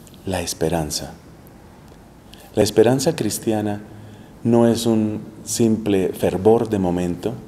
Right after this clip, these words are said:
tampoco es una ilusión, tampoco una fantasía. El pasaje que hemos oído hoy, del capítulo sexto de la carta a los Hebreos, nos presenta la esperanza como un ancla,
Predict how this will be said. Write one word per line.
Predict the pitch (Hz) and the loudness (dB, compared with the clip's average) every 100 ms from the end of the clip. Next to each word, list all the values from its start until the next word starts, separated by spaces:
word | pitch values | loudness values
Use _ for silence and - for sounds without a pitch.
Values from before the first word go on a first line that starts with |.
| - - - - - - | -20 -20 -20 -20 -16 -6
tampoco | 90 90 95 101 | -4 0 0 0
es | 104 | 0
una | 104 101 | 0 0
ilusión, | 87 82 101 117 117 | -2 -2 -2 -2 -2
tampoco | 95 90 104 110 | -4 -2 -2 -2
una | 110 107 | -2 -2
fantasía. | 101 90 90 - 92 80 - - - - - - - - - - - - - - - - - - | -4 -4 -6 -4 -4 -4 -10 -20 -20 -20 -20 -20 -20 -20 -20 -20 -20 -20 -20 -20 -20 -20 -12 -4
El | 101 | 0
pasaje | 104 117 131 151 | 2 4 2 2
que | 135 | 2
hemos | 135 117 | 2 2
oído | 104 101 101 95 | 2 2 2 2
hoy, | 110 131 - - - - - | 0 -6 -14 -20 -20 -20 0
del | 98 90 | 0 2
capítulo | 92 95 107 95 | 0 0 0 -2
sexto | - 127 131 - 85 | 2 2 2 -2 -2
de | 78 | -2
la | 80 | -2
carta | 90 90 92 | -2 0 -2
a | |
los | 87 85 | -2 -4
Hebreos, | 85 98 90 82 - - - - - - - - - | -2 0 -2 -4 -12 -20 -20 -20 -20 -20 -20 -18 -4
nos | 95 92 | -2 0
presenta | - 87 104 110 107 | 0 0 0 0 2
la | 104 | 2
esperanza | 95 - 90 107 117 113 | 2 0 0 0 0 -2
como | 101 95 | 0 -2
un | - 123 | 0 2
ancla, | 135 117 82 | 2 0 -2